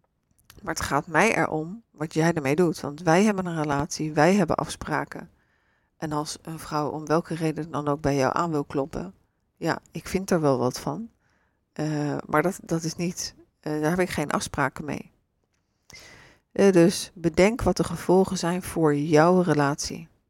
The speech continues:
Op welke wijze kan het jouw relatie beïnvloeden? Wat bijvoorbeeld als het een ander verhaal is? Wat als je dingen hoort die je niet meer van je netvlies afkrijgt? Wat als je eigen partner dat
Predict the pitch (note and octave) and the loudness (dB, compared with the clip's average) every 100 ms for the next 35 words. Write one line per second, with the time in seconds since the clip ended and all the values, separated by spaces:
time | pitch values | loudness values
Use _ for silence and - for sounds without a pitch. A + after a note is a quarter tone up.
0 | _ _ _ _ _ _ _ _ D#3+ D#3+ | _ _ _ _ _ _ _ _ -8 -6
1 | D#3 F3 G#3+ F3 E3+ F3 - - E3 E3 | 4 4 6 2 2 0 -2 -4 -4 -2
2 | D#3+ D#3 D3 D3+ D#3 - D3 - E3 - | 0 0 0 0 -2 -2 -6 -6 -6 -6
3 | D3 D3 C3+ E3+ _ _ _ _ - E3 | -6 -6 -8 -12 _ _ _ _ -2 -2
4 | - E3+ - E3 D#3 D3+ D3 E3 D#3 - | -2 -6 0 -2 2 -2 0 -4 -6 -8
5 | C#3 - D3+ D3+ C#3 D#3+ D3+ C#3+ - - | 0 0 0 0 0 4 4 2 -4 -14
6 | - - _ _ _ _ _ _ D#3 E3+ | -16 -18 _ _ _ _ _ _ 2 2
7 | - F3 - D3+ E3 F3+ D#3 D3+ D3+ F3 | 2 -4 -4 -2 0 0 -2 -2 -2 -2
8 | - - _ _ _ - F3 F3 F3 F3+ | -6 -16 _ _ _ -10 -6 -4 -4 -4
9 | D3+ - D3+ D3+ E3+ - G3 - - - | -6 -4 -4 -2 -4 -4 -6 -4 -8 -8
10 | - C3 D#3+ - - _ _ _ _ _ | -8 -8 -8 -12 -16 _ _ _ _ _
11 | _ - - E3 F3+ - - E3+ _ D#3 | _ -20 -10 -2 0 0 -4 -10 _ -6
12 | E3 - - A#3 G3+ C#3+ C#3 | -4 0 2 2 0 -2 -2